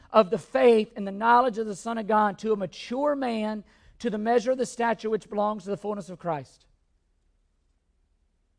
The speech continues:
What, what are you trying to do in your home with your kids?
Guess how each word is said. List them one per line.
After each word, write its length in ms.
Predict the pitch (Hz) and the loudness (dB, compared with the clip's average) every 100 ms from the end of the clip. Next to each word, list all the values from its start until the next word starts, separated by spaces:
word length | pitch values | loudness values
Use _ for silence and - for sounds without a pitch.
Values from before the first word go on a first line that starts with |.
| _ _ | _ _
What, 220 | 220 277 | 6 6
what 140 | 233 277 | 8 6
are 60 | |
you 100 | 311 | 6
trying 300 | 247 269 285 | 0 -2 -2
to 60 | 262 | -2
do 180 | 226 254 | 0 -2
in 100 | 240 | 0
your 140 | 233 | -2
home 260 | 202 220 208 | 0 0 0
with 140 | 160 | -2
your 100 | 196 | -4
kids? 540 | - 196 160 131 - | 0 0 0 -4 -16